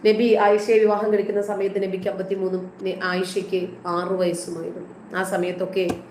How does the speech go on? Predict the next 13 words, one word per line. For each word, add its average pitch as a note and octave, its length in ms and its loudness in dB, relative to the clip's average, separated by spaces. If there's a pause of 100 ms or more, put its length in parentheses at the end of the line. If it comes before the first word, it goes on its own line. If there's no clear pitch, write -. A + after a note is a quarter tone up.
(540)
നബി G3 280 4
ഇങ്ങനെ G3 540 2
ആയിഷയെ F#3 460 0
സ്വപ്നം F#3 420 -2
കണ്ടിരുന്നു F3+ 360 -2
എന്ന് F3+ 140 -2
സുഹൈബുൽ F3+ 400 -2
ബുഖാരി F#3 360 -2
റിപ്പോർട്ട് F3+ 380 -2
ചെയ്യുന്ന F3 320 -2
അയ്യായിരത്തി F#3 580 0
എഴുപത്തെട്ടാമത്തെ F3 680 -4
ഹദീസ്. F3+ 320 -14